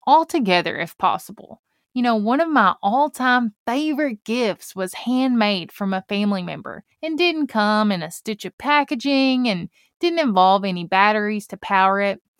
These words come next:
It just came with a lot of love, and it clearly made a huge impact on me because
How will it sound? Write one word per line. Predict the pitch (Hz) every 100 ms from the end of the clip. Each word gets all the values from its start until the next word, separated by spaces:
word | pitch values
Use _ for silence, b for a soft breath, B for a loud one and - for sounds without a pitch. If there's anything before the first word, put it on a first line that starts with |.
| _
It | - 277
just | 381 -
came | - 214 226 247 277
with | 240 160
a |
lot | 170 180 196 254
of | 285 214
love, | 185 170 180 196 202
and | 202 190
it | 202 -
clearly | - - 330 330 254 196
made | 190 190
a | 185
huge | - - 233 233 -
impact | 190 185 180 175 -
on | 180
me | 165 175
because | 175 180 190